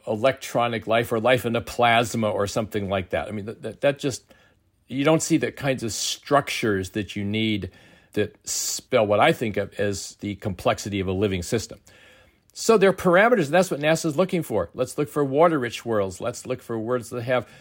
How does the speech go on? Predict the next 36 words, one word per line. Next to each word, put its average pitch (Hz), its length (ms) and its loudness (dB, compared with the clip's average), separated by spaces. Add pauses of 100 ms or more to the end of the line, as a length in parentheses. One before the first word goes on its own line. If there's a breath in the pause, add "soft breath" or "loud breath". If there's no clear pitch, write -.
(400 soft breath)
uh, 120 180 2 (140)
the, 120 300 -6 (220)
the 113 100 -6
right 123 240 2
kind 123 180 -4
of 107 120 -6
temperature 127 420 -2
and 113 100 -2
pressure 127 360 2
and 113 80 -2
atmospheric 123 580 0
composition. 107 720 -4
And 101 240 -4 (240 soft breath)
rocks 117 380 4
and 131 120 0
minerals 190 400 4
play 127 220 0
a 127 80 4
really 147 480 0 (160)
interesting 143 540 -6
role, 170 300 4
and 117 120 -6
they 117 80 0
provide 131 640 2 (440 soft breath)
all 165 280 6
sorts 165 360 2
of 120 120 -6
chemical 117 480 -4
elements 117 420 -2
in 107 100 -6
addition 107 800 -4
to 107 120 -6
carbon 101 480 -2 (460 soft breath)
that - 280 0
might 110 300 0
be 113 260 -4